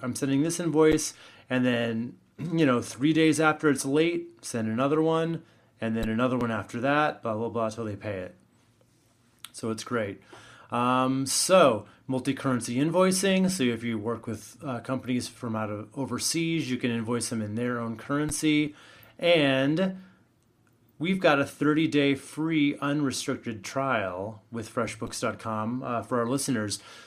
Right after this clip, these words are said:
So we want you to go to freshbooks dot com slash deeply graphic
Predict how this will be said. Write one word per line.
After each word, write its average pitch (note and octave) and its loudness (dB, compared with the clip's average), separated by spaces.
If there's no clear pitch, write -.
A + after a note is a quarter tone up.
So D3 4
we C3 4
want C#3+ 2
you F#3 -4
to E3+ -2
go C#3+ 6
to A2 0
freshbooks D#3 -2
dot C3 0
com G#2+ -4
slash B2 -2
deeply C3 -4
graphic A#2+ -4